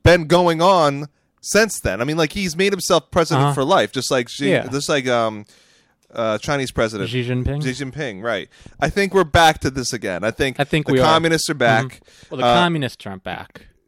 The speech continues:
Speaker 2: Putin's back. Putin's not a communist.
Speaker 1: What, what do you call him then?
Speaker 2: What do you mean, what would I call him? He's a, uh, r-, authoritarian republican.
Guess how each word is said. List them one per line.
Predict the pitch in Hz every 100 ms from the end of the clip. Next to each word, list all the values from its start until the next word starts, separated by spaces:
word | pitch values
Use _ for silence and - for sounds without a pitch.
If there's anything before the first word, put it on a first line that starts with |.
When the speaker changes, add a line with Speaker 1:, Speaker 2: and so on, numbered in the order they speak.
| _ _ _ _ _
Speaker 2:
Putin's | 156 139 98 -
back. | - _ - _
Putin's | - 160 113
not | 117 98
a |
communist. | - 123 107 - 104 _ _ _ -
Speaker 1:
What, | 117 127
what | 139
do |
you | 113
call | 151 165 87
him | 65
then? | 67 -
Speaker 2:
What | _ _ _
do | 165
you |
mean, | 214 185
what | 131
would | 113
I | 107
call | - 104 92
him? | 92 98
He's | 113 120 110
a, | 120 120 120 123 123 120
uh, | 117 _ _ -
r-, | 135 -
authoritarian | 127 127 127 - 131 131 135
republican. | 131 147 151 131 117 110